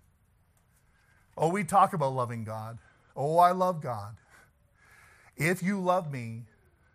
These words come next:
you will keep my commandments."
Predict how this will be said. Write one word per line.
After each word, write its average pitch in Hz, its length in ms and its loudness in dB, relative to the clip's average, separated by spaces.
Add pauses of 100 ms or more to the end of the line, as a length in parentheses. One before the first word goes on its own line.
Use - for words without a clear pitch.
(220)
you 156 180 -6
will 135 580 -6 (340)
keep 127 260 -8 (340)
my 107 380 -4 (140)
commandments." 95 720 -12